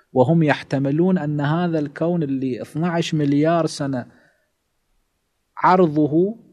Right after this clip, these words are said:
يمكن يكون أحد العوالم، وهناك يمكن آلاف العوالم الأخرى بمقدار هذا العالم. الله يوسع كل شيء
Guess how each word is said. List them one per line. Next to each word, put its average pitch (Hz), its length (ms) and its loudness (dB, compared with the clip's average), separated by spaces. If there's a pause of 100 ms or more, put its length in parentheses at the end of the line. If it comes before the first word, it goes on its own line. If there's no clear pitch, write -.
يمكن 185 520 4
يكون 156 420 2
أحد 202 840 0 (960)
العوالم، 131 1040 4
وهناك 151 540 0
يمكن 165 340 2
آلاف 151 600 0
العوالم 147 640 2
الأخرى 143 480 0
بمقدار 131 500 0
هذا 117 280 0
العالم. 107 560 -4 (1400)
الله 156 320 -2
يوسع 175 460 0 (340)
كل 262 300 0
شيء 123 300 -2